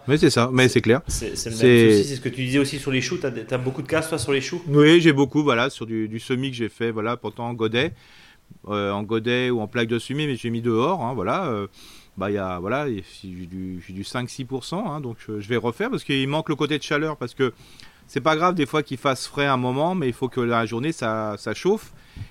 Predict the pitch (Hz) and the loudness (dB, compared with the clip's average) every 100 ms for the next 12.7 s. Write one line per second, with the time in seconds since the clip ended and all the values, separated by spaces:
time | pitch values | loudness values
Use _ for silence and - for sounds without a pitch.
0 | - 120 120 123 120 117 127 151 - 117 | -6 -4 -2 -2 -2 -2 -2 -4 -2 -4
1 | - 135 139 131 113 107 113 - 113 127 | -2 -2 0 -2 -6 -6 -6 -8 -6 -6
2 | 117 120 123 117 127 151 226 170 117 139 | -4 -6 -6 -4 -2 -2 -2 -4 -2 -2
3 | 160 131 110 113 113 101 110 - 139 139 | -4 -6 -8 -8 -10 -12 -12 -6 -6 -4
4 | 123 117 120 123 117 185 160 - 123 113 | -8 -10 -8 -8 -4 -4 -4 -2 -2 -2
5 | - - - - - - 110 117 180 175 | -10 -20 -20 -20 -18 -6 -4 -2 -2 -2
6 | 175 143 151 139 147 151 - 143 131 127 | -4 0 2 2 -2 -2 -2 -2 0 0
7 | 135 135 139 139 117 110 113 117 117 113 | -2 -4 -4 -4 -2 -2 -4 -6 -2 0
8 | 107 117 - 131 135 135 135 120 104 104 | 0 -2 0 2 4 4 2 0 -2 -4
9 | 101 98 98 95 - 139 156 151 135 117 | -4 -4 -6 -8 -6 0 2 2 0 -4
10 | 117 127 117 117 117 - 117 - 185 175 | -6 -6 -6 -4 -6 -4 -6 -2 0 2
11 | 143 143 135 196 143 117 113 113 120 107 | 0 -2 -2 -2 -4 -4 -4 -4 -2 -4
12 | - 190 - 147 123 180 | -6 -8 -8 -8 -2 -2